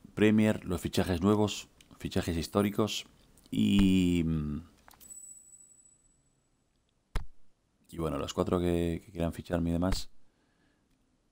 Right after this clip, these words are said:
Seguimos con. Y se acerca el... Eh, bueno, eso nada.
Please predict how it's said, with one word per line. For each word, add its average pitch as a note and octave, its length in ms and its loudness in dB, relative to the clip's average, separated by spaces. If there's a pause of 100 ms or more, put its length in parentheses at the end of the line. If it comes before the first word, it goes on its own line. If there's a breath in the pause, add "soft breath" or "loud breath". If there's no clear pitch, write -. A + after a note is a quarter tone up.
(220)
Seguimos E2 340 -4
con. E2+ 540 -2 (1600)
Y G2 100 0
se G#2 100 4
acerca C3+ 720 6
el... G#2+ 420 4
Eh, F2 840 4 (840)
bueno, D2+ 180 -8
eso C#2+ 160 -6
nada. D2 220 -4